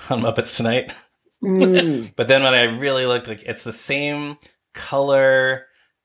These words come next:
Speaker 1: you know, fleece, whatever, uh, for his face, and then he, he has a similar pink long nose, but the, the shape of his head is not the same. So sadly, I don't
Speaker 2: It's
Speaker 1: think
Speaker 2: not
Speaker 1: this
Speaker 2: him.
Speaker 1: would be Bill the Bubble Guy later.
Speaker 2: Although they probably modified Bill's head to put in the bubble mechanism,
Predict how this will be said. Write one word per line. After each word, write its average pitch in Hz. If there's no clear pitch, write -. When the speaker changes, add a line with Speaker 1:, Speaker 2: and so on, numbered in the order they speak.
Speaker 1:
you 120
know, 98
fleece, 113
whatever, 98
uh, 101
for 101
his 98
face, 104
and 95
then 98
he, 101
he 107
has 107
a 98
similar 117
pink 117
long 104
nose, 98
but -
the, 92
the 101
shape 98
of 92
his 95
head 87
is -
not -
the 98
same. -
So -
sadly, 101
I 98
don't 117
Speaker 2:
It's -
Speaker 1:
think 160
Speaker 2:
not 123
Speaker 1:
this 135
Speaker 2:
him. 117
Speaker 1:
would 98
be 98
Bill 90
the 90
Bubble 92
Guy 101
later. 104
Speaker 2:
Although 190
they 214
probably 226
modified 185
Bill's 165
head 156
to 113
put 151
in 139
the 135
bubble 113
mechanism, 107